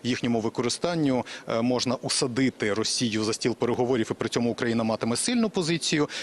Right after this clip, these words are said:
Все це я маю розповісти о дев'ятій в моїй програмі "Червоні лінії". Ну, буквально півгодини тому говорив із колишнім американським високопосадовцем, генералом, який дуже добре знається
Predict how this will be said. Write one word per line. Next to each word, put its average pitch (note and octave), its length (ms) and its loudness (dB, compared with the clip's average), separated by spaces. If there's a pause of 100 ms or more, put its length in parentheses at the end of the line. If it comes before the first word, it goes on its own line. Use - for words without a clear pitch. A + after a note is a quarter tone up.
(100)
Все F#3 260 0
це - 140 0
я B2 60 2
маю C#3 220 2
розповісти D#3 640 0
о D3 200 0
дев'ятій A#2+ 600 0
в A2 240 2
моїй A2+ 240 0
програмі A2+ 500 0
"Червоні A2+ 480 0
лінії". A3 440 2 (160)
Ну, F#3 100 0
буквально D#3 320 0
півгодини B2 460 0
тому C#3 280 0
говорив A2+ 520 0
із B2+ 280 0 (240)
колишнім C#3+ 540 0
американським A#2 640 -2
високопосадовцем, A#2 1040 -2
генералом, C3+ 600 0 (220)
який D#3+ 320 0
дуже D#3+ 280 -2
добре E3 340 0
знається D#3 600 -2